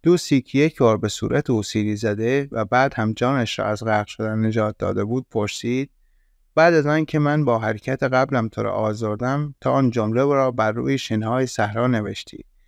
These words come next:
اما اکنون این جمله را بر روی صخره سنگ حک کردی.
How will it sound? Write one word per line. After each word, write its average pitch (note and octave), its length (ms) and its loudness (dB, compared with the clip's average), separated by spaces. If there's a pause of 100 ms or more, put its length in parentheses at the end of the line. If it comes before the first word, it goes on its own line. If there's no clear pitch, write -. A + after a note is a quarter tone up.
(420)
اما D#3+ 320 2
اکنون C3+ 500 -2 (140)
این D3 240 0
جمله A#2+ 340 0
را C#3+ 200 2
بر A2+ 200 2
روی B2+ 240 2
صخره B2+ 500 -2
سنگ C#3+ 380 -2
حک G#2+ 220 -8
کردی. - 460 -12